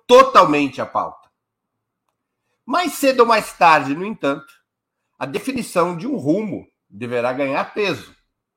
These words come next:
o objetivo do governo. É possível ter como objetivo outro modelo de desenvolvimento que não o atual, ou o realismo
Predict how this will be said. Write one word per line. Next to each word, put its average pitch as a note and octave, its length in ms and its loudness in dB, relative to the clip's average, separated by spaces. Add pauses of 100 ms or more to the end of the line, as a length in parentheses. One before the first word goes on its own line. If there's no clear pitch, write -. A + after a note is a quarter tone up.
(160)
o A2+ 100 -10
objetivo A#2+ 840 -10
do F2+ 120 -16
governo. F2+ 420 -18 (960)
É F4 160 2
possível C4 800 4
ter A3 220 0
como G#3 200 -4
objetivo D#3 880 -4 (140)
outro C4 680 6
modelo E3 640 -2
de D3+ 120 -4
desenvolvimento C3+ 1040 -6 (420)
que E3 120 -6
não C#3+ 420 2
o A2 60 0
atual, C3+ 680 2 (220)
ou A#3+ 280 2
o A#3 40 -4
realismo F#3+ 1200 0